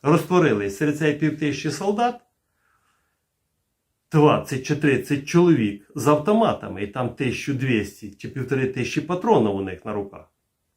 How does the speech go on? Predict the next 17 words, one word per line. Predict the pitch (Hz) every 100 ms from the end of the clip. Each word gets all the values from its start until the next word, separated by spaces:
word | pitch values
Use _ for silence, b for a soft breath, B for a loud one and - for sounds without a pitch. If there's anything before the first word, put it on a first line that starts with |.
| -
Це | 104
вже | 104
якось, | 113 113 165 - 165
е, | 165 160 160 165
серйозна | 160 208 190 180 190 208
штука. | - - - - _ _ _ _ b b b b -
І | 226
вони | 247 190 165 208
щось | - - 185 247 120
вимагають, | 135 123 110 151 156 156 - _ -
почали | 117 - 143 151
вимагати. | 147 147 113 95 - 90 - _ 131
Командира | 143 156 156 113 98
вийти, | 110 107 - 104
ну, | 143
командира | 143 139 139 139
дивізії. | 131 139 98 85 85